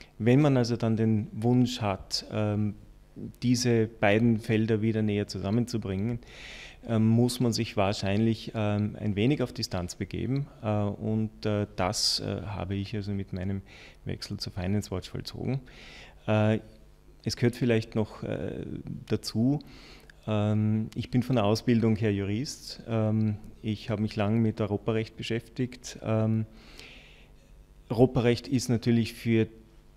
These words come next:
die gesamte, äh, für das gesamte Umfeld, für das gem-, die gesamte Rahmengesetzgebung des Finanzsektors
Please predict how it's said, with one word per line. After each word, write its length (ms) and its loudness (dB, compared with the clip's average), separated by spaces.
die 100 -2
gesamte, 800 4
äh, 380 -2
für 100 -4
das 200 -4
gesamte 640 0
Umfeld, 640 0
für 120 -10
das 180 -6
gem-, 240 -2
die 80 -4
gesamte 500 -4
Rahmengesetzgebung 1160 -2
des 140 -8
Finanzsektors 1120 -6